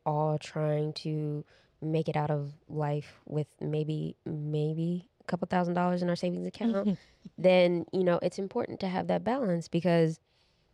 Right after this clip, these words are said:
Speaker 1: it's not enough to just be creative and it's
Speaker 2: Mm-hmm.
Speaker 1: not enough to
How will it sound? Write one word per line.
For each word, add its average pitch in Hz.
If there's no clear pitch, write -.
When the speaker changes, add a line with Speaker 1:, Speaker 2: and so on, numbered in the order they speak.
Speaker 1:
it's 185
not 208
enough 202
to 165
just 160
be 147
creative -
and 165
it's 160
Speaker 2:
Mm-hmm. 180
Speaker 1:
not 165
enough 160
to 165